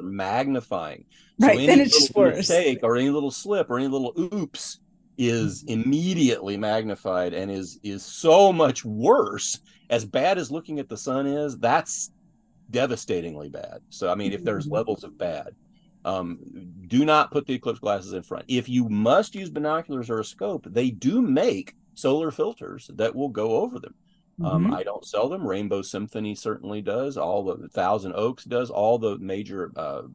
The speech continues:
Speaker 1: you know, op-, uh, Celestron, Meade, they all sell 'em. And you'll, you'll know if you have 'em because you, you spent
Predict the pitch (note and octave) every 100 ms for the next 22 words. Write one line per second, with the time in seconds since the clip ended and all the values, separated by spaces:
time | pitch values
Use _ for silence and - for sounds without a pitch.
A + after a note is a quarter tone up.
0 | - C#2+ - - F#2 - D2+ C#2 - -
1 | F#2 A#2+ - A2+ A2 G#2 G2 A2 G#2+ _
2 | _ _ - C3+ E3 - - F#2+ - _
3 | _ _ _ - G2+ G#2 A2+ A#2+ A#2+ A#2
4 | A#2+ D#3+ C3 A#2 A2+ E3 C#3 G#2+ A2 G2+
5 | - G#2+ F#2+ G#2 G2 - G2+ G2+ - A#2
6 | G2